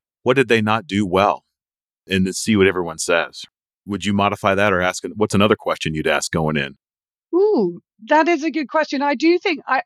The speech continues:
Speaker 2: I like the idea of asking what the previous person didn't do well at, because even if they didn't particularly leave under a cloud, you know, you, it's good to know what those people would like from their ideal candidate, whether you agree with it or not.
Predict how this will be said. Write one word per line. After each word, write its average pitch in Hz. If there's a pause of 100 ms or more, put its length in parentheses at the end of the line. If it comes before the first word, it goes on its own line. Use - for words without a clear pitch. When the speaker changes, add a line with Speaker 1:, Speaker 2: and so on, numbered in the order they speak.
Speaker 2:
I 277
like 294
the 226
idea 175
of 165
asking 170
what 185
the 202
previous 175
person 175
didn't 180
do 175
well 170
at, -
because 226
even 285
if 254
they 233
didn't 214 (460)
particularly 202
leave 185
under 175
a 160
cloud, 202
you 190
know, 185
you, 185
it's 262
good 208
to 196
know 185
what 175
those 180
people 170 (260)
would 185
like 190
from 175
their 175
ideal 170
candidate, 160
whether 160
you 160
agree 190
with -
it -
or -
not. 180